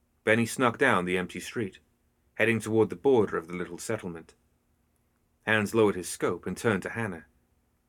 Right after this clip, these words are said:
Vanessa lounged behind them, clearly bored with the whole operation. "What did I tell you?" Hans whispered. "He's up to something." Hannah lowered her own binoculars and nodded.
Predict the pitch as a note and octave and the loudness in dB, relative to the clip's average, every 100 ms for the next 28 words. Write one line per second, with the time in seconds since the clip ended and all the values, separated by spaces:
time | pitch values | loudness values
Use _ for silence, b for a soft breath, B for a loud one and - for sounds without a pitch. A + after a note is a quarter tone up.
0 | _ - A2 A2 G2+ F2+ F2 F2 - G2+ | _ 0 2 2 0 0 0 -2 -8 -6
1 | A2+ F2+ D#2+ _ _ _ _ _ _ - | -6 -6 -10 _ _ _ _ _ _ -2
2 | B2+ A2+ F#2+ A#2+ A2+ F2 F2 - - F#2+ | 4 4 4 2 2 2 -2 -8 -2 -2
3 | E2+ - F2 G2+ - E2 _ _ _ _ | -2 -4 -4 -4 -8 -18 _ _ _ _
4 | _ _ _ _ _ _ _ _ _ _ | _ _ _ _ _ _ _ _ _ _
5 | _ _ _ _ _ _ _ _ _ _ | _ _ _ _ _ _ _ _ _ _
6 | _ _ _ _ _ _ G#2+ G#2+ G2+ F#2+ | _ _ _ _ _ _ 0 2 2 2
7 | B2+ C#3 F2+ D#2+ _ _ - F2 E2+ F2 | 2 0 -2 -10 _ _ -4 -4 -4 -10
8 | - F2 - _ _ _ _ _ G2 G#2+ | -10 -18 -20 _ _ _ _ _ -2 0
9 | A#2 B2 - A2+ G2+ E2 _ _ _ _ | -2 -6 -4 -4 -4 -14 _ _ _ _
10 | _ _ _ _ _ _ _ _ _ _ | _ _ _ _ _ _ _ _ _ _
11 | _ _ _ _ A#2+ A#2+ A2+ A#2 A2 G2 | _ _ _ _ 2 6 6 8 8 8
12 | G#2+ G#2 G2 A2 G#2+ F#2+ E2 E2 F2+ G#2 | 6 6 2 0 0 -4 -6 -6 -6 -6
13 | F#2 D#2+ | -6 -12